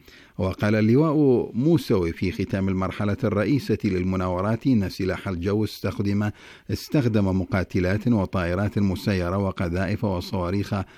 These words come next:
مصنعة محليا، مشيرا إلى أن الطيارين المشاركين تم تدريبهم في الداخل، حيث نفذوا المهمات المناطة بهم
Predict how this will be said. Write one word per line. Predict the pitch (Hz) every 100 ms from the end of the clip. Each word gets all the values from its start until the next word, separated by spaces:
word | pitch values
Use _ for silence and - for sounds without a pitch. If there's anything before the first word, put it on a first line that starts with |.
| -
مصنعة | 147 131 - 123 104 90
محليا، | 92 180 104 101 127 98 71 - _ _ -
مشيرا | 202 - 151 110 90
إلى | 82 87 92 92
أن | 95 95
الطيارين | 90 87 95 - 98 90 87 101 107 123 - - -
المشاركين | 95 95 95 - 95 92 - 143 101 82
تم | 98 101
تدريبهم | 107 101 85 90 101 101 107 113
في | 101
الداخل، | 82 90 98 107 127 131 -
حيث | - 165 -
نفذوا | 135 127 131 107 104
المهمات | 98 98 92 92 95 107 117 131
المناطة | 104 95 95 92 98 98 107 101 110 95
بهم | 98 135 98 87